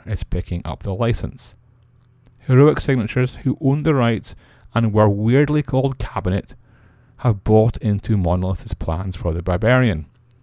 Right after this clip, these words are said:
Those plans are to relaunch or perhaps reboot their currently out-of-print Conan board game, and then, later, do a Conan R P G. I see a parallel between the Batman strategy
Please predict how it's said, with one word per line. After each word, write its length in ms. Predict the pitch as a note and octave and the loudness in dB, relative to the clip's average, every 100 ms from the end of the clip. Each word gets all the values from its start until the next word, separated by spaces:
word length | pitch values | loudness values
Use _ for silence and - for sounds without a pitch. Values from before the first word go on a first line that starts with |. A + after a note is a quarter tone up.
| _ _ | _ _
Those 200 | - E3 | 2 2
plans 480 | - D3 D3+ D#3 - - - - - | 2 -2 0 -2 -6 -18 -20 -16 -6
are 100 | G#2 | -4
to 140 | - | -2
relaunch 640 | B2+ D#3+ G#3 D#3 C#3+ D3+ - | 0 2 2 4 2 2 2
or 80 | A#2 | 0
perhaps 500 | A#2+ G#2 A#2 A2 - | 0 -2 -2 -4 -4
reboot 480 | C3+ D3+ A#2+ - - | 0 2 0 -2 -4
their 120 | G#2+ | -4
currently 460 | - - A2+ F#2 - | -4 -6 -4 -4 -4
out-of-print 640 | D3 - D3 - B2+ - | -2 -2 -4 -2 -4 -4
Conan 420 | - A#2+ A2 F2+ | -4 -2 -2 -4
board 320 | F#2 C3 E3+ D#3+ | -2 4 4 4
game, 260 | D#3+ D3 - _ _ - - - | 0 0 -4 _ _ -20 -20 -6
and 140 | G2+ G2 | -2 0
then, 260 | F#2 F#2+ _ _ _ _ | 0 -4 _ _ _ _
later, 480 | C#3 F#3 - F#2 F2+ - _ _ _ _ _ - | -2 0 0 -2 -2 -8 _ _ _ _ _ -6
do 180 | A2+ A2+ | -2 0
a 60 | |
Conan 500 | - - F#2 E2+ E2+ | -2 -2 -2 0 -4
R 240 | - D#2 F2 | -6 -6 -6
P 220 | F2 D#2 | -6 -8
G. 340 | - F2 E2 - _ _ _ _ _ _ _ _ _ - | -6 -4 -4 -8 _ _ _ _ _ _ _ _ _ -6
I 60 | |
see 220 | G#2+ B2+ B2 | -2 0 -2
a 60 | |
parallel 600 | - - - C#3 C3+ C3+ | -2 -4 -2 0 0 0
between 320 | - - F#2 | -4 -4 -4
the 80 | F2 | -4
Batman 480 | - A#2+ - A#2+ A2+ | -2 0 0 0 -2
strategy 680 | - D2+ F2 - - F2 | -4 -8 -8 -8 -4 -2